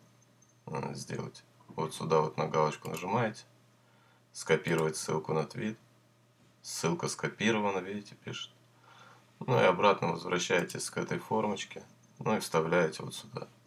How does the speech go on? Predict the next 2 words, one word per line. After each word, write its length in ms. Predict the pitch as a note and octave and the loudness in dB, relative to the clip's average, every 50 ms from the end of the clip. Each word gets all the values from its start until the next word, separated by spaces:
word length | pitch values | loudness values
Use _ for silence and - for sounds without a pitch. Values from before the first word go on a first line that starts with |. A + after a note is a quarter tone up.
| _ _ _ _ | _ _ _ _
Отправляете. 800 | - - - - - - - - - - - - - - - - - - - - - - - - - - - - - - - - - _ _ _ _ _ | 2 2 2 2 -2 -4 -4 -4 -2 -4 -4 -4 -4 -10 -12 -18 -20 -20 -20 -20 -20 -20 -20 -20 -20 -20 -20 -20 -20 -20 -20 -20 -20 _ _ _ _ _
Отправляете. 1000 | - - - - - F2+ F2 F#2+ G2+ A#2+ C3+ C#3+ B2+ B2 - - - - - - | -10 -10 -8 0 2 2 2 4 6 6 6 6 6 4 0 -2 -4 -4 -4 -6